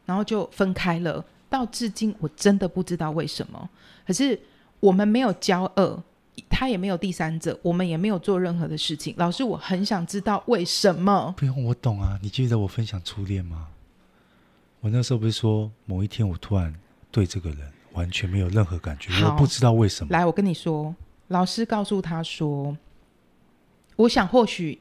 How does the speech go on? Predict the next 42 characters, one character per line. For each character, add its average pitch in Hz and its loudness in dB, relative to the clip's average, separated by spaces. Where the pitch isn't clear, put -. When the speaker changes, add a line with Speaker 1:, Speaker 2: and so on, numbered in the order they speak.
Speaker 1:
这 - 4
都 208 2
有 160 0
一 160 -4
些 170 -2
关 156 -4
系。” 147 -6
老 196 2
师 285 4
说， 302 0
其 208 -2
实 196 -2
你 196 -2
们 170 -4
缘 156 -4
分 165 -6
就 196 0
是 165 -2
十 131 -4
年， 156 -10
就 294 4
像 302 0
你 180 -2
的 165 -2
初 214 -4
恋 196 -2
缘 151 -6
分 190 -2
可 175 -6
能 143 -4
就 156 -8
是 160 -8
三 202 -6
个 202 -4
月、 175 -4
两 135 -6
个 147 -6
月。 147 -2
为 254 2
什 208 -4
么 160 -6
呢？ 160 -8